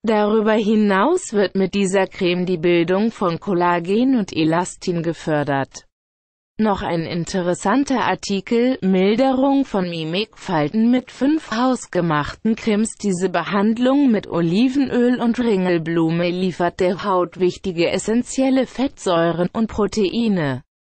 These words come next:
welche die Hautregeneration fördern. Damit wird auch der Wundheilungsprozess gefördert. Ein wirksames Hausmittel, um das Hautbild bei Schwangerschaftsstreifen zu verbessern.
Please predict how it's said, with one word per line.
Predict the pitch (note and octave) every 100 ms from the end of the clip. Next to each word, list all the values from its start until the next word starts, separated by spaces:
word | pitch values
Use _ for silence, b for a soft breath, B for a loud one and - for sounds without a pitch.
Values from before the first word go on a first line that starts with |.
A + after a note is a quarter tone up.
| _ _ _
welche | F#3+ F#3+ G3+ C4+
die | A3 A3
Hautregeneration | A#3+ C4 A3+ - E3 D#3+ D#3+ D#3 D#3 D#3+ D3+ - E3 D3+ D3+
fördern. | C#3 D3 C#3 C#3 C3+ C3+ - _
Damit | G3 G#3+ A3+ B3+ D#4+ A3
wird | F#3+ -
auch | F3+ E3+
der | - D#3+ D#3+
Wundheilungsprozess | E3+ F3 F3+ A#3+ B3 G#3+ F3 D#3+ - F#3+ F#3 - G3 F3+ -
gefördert. | E3+ D3+ D#3+ D3 C#3+ C#3 - - - _ _ _
Ein | G#3 A3+ A3+
wirksames | G3 D#3+ - - E3 E3 E3 -
Hausmittel, | F#3+ E3 - F3+ D#3+ - D3 B2+ - _ _
um | A3+ A#3
das | A#3 A3+ -
Hautbild | G3 G#3+ A3 - A3+ B3 -
bei | F3
Schwangerschaftsstreifen | F3 - F#3 F#3 G3+ - F#3 D#3+ - - E3 E3+ F3 - F3+
zu | - A3
verbessern. | - B3+ G#3+ A#3+ G#3+ - D#3 D3 C3+